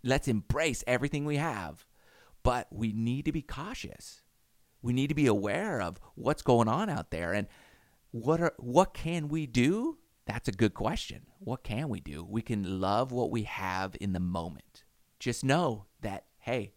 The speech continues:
the next, the next big thing in golf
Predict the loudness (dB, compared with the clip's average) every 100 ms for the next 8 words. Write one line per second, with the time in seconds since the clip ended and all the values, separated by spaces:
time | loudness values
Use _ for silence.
0 | _ _ 0 2 2 0 -2 -6 -14 -20
1 | _ _ _ -8 -4 -2 -2 -6 -2 -2
2 | 2 2 2 0 2 4 2 -4